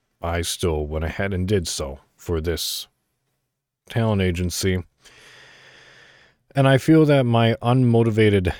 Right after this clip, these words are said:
nature and just how down I kind of feel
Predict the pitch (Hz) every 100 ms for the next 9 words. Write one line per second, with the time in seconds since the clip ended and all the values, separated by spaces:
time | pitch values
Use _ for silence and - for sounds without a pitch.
0 | - 90 95 95 87 - 92 80 - 92
1 | 90 90 92 90 - - - 120 117 73
2 | 82 87 90 82 78 76 - - 90 80
3 | 101 92 82 107 98 85 78